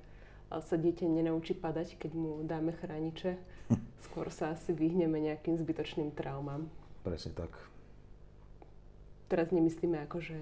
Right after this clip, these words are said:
Speaker 1: že budú mať z toho traumu, že nesadnú na bicykel, ale traumy <laughs> asi v zmysle tých, e, zlomenín zbytočných a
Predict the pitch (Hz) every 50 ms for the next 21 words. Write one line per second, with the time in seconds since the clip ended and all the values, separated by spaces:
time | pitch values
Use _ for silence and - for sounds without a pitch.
0 | 156 151 147 170 151 151 151 175 165 156 156 - - 180 180 170 175 - 190 165
1 | 151 156 165 165 160 165 156 160 160 - 170 156 160 156 139 143 151 175 - -
2 | 190 180 202 208 196 175 160 160 151 147 156 - - 202 - 160 160 170 220 226
3 | - 208 - - - - - - - 240 269 277 269 262 254 - - - - -
4 | - - 170 160 156 165 156 151 - 156 - 156 156 147 - 156 147 143 139 156
5 | 160 160 156 156 156 156 156 156 151 151 156 165 156 139 170 160 170 160 - -
6 | - 165 151 151 147 143 - - 151 - 120 - - -